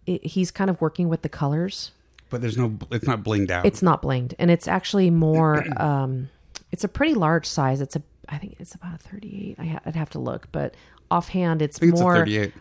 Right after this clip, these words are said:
Speaker 1: I think the colors are gonna be, you can interchange bands, and they're not, it's not a feminine, feminine look. So if
Speaker 2: Mm-hmm.
Speaker 1: you are a, a man with a smaller wrist circumference, I think it's gonna be a fantastic watch for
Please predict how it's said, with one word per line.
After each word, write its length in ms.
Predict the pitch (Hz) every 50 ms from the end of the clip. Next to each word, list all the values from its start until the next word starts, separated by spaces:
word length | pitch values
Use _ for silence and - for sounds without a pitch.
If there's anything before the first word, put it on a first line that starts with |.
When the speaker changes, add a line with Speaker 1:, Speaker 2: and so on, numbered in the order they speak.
| - -
Speaker 1:
I 60 | 185
think 200 | - - 214 202
the 60 | -
colors 440 | 170 - - 185 180 185 185 180 170
are 60 | 175
gonna 220 | 165 165 156 156 147
be, 400 | 147 160 156 151 143 143 143 - - _ _ _ _
you 120 | - 180 175
can 140 | - 165
interchange 600 | - - 175 175 175 170 - - 175 170 170 -
bands, 600 | - 160 156 151 147 147 151 151 147 151 147 - - -
and 400 | 160 165 151 147 147 147 139 135 - _ _ - - _
they're 140 | - 175 165
not, 520 | 160 151 156 160 156 156 156 156 160 - - _ _
it's 220 | - 196 190 - -
not 200 | 208 196 185 -
a 60 | -
feminine, 720 | 170 - - - - - 190 170 165 170 165 160 156 147 147
feminine 500 | - - 151 135 135 139 156 170 180 185
look. 260 | 196 208 220 220 -
So 320 | - - - 175 160 156
if 160 | 156 - 160 104
Speaker 2:
Mm-hmm. 80 | 107
Speaker 1:
you 240 | 170 160 160 160 - -
are 260 | - 160 156 156 156
a, 240 | 151 147 143 143 - - - _ _ - -
a 80 | -
man 340 | 165 156 156 156 151 151 156
with 160 | 151 147 -
a 60 | 151 139
smaller 380 | - - 170 151 143 143 135
wrist 440 | 131 143 160 - - - - - - - _ _ _ _ _ _ -
circumference, 840 | - - 175 175 - 180 175 - 196 196 196 208 220 - - - - - _ _ _
I 60 | - 151
think 140 | 160 160 151
it's 120 | 147 -
gonna 140 | - 156 143 139
be 100 | 143 135
a 60 | 127
fantastic 800 | - - 135 131 135 - 147 131 135 - - - 143 123 - - -
watch 520 | 156 - 120 127 120 117 - - - -
for 460 | - - - 143 139 135 131 131 131